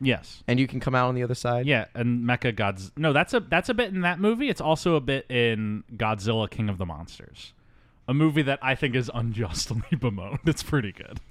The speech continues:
Speaker 2: I haven't seen it.
Speaker 1: That, that's, that's
Speaker 2: The
Speaker 1: just
Speaker 2: first twenty fourteen Godzilla, that remake,
Speaker 1: Good movie.
Speaker 2: pretty fucking good.
Speaker 1: Yeah.
Speaker 2: People don't talk about that new
Speaker 1: And the
Speaker 2: Godzilla
Speaker 1: twenty,
Speaker 2: movie.
Speaker 1: the twenty nineteen Godzilla King of the Monsters is the first one with, like, the holes in the earth.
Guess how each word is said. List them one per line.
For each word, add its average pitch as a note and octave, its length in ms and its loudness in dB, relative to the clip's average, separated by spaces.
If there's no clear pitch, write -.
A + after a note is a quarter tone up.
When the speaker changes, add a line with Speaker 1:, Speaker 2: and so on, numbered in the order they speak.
Speaker 2:
I C3+ 80 -2
haven't D3+ 300 2
seen D3 200 -2
it. F#2 160 -4
Speaker 1:
That, E3 240 4
that's, F3 360 -2
that's E3 180 4
Speaker 2:
The F#3 60 6
Speaker 1:
just G3 120 -6
Speaker 2:
first C#4+ 400 2
twenty A#3+ 240 0
fourteen G3+ 360 2
Godzilla, C#3+ 540 4
that A#2 160 2
remake, A2+ 280 2
Speaker 1:
Good B2+ 80 4
movie. F#3 300 -2
Speaker 2:
pretty - 280 -12
fucking - 360 -10
good. - 420 -8
Speaker 1:
Yeah. A2 140 -8
Speaker 2:
People D#4+ 180 -6
don't G#4 120 -2
talk - 240 -4
about F2+ 240 -4
that D#2+ 160 -6
new E2 140 -6
Speaker 1:
And E3 160 2
the E3+ 40 2
Speaker 2:
Godzilla - 80 -2
Speaker 1:
twenty, F2+ 260 0
Speaker 2:
movie. C#2+ 120 -8
Speaker 1:
the D#3+ 100 4
twenty G#3 260 -2
nineteen F3+ 400 0
Godzilla B2+ 300 0
King A#2+ 160 -2
of A2+ 40 -2
the A2 40 -2
Monsters G#2 340 -4
is A2+ 120 -6
the G2+ 80 -8
first G2 320 -8
one G#2+ 120 0
with, G2+ 120 -4
like, G#2 140 -4
the G2+ 80 -4
holes G2+ 340 -6
in G#2+ 80 -2
the G#2+ 140 -4
earth. G2+ 400 -8